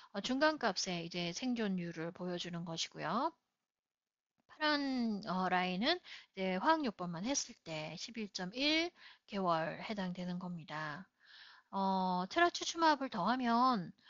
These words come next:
반응률이 삼십오 에서 사십칠 퍼센트로 이제, 어, 향상이 되고요. 어, 음,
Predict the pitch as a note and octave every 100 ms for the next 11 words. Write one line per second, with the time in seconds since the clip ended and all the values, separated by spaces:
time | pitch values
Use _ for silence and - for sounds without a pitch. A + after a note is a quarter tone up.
0 | - - - B3+ C#4 D#4 D4+ A#3+ A3 A#3
1 | G#3 D4 D4+ A#3+ A3 G3+ G#3 G#3 G#3+ G3+
2 | - - - F4 - E4 - A3+ G3 -
3 | F#3+ F#3 E3+ F3+ F3 E3 D#3 D3+ E3 E3+
4 | B3+ B3+ C4 A3 F3+ F#3 B3+ - G3 F3+
5 | E3+ G3 E4+ - - - - - G#3+ A3
6 | G#3+ G#3+ G#3+ G#3 G#3 G#3 G#3